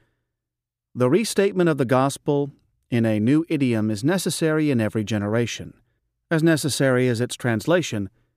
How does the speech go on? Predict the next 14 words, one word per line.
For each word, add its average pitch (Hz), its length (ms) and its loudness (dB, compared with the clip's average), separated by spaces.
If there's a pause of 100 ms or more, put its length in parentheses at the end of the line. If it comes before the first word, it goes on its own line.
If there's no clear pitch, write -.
(200)
into 131 320 0
new 113 180 0
languages. 123 720 -4 (1160)
But 147 160 0
in 143 160 2
too 247 180 -2
much 190 320 0
that 131 220 -4
passes 147 400 -2
for 120 160 -4
restatement 117 640 -2
of 101 140 -6
the 101 80 -10
gospel, 131 520 -2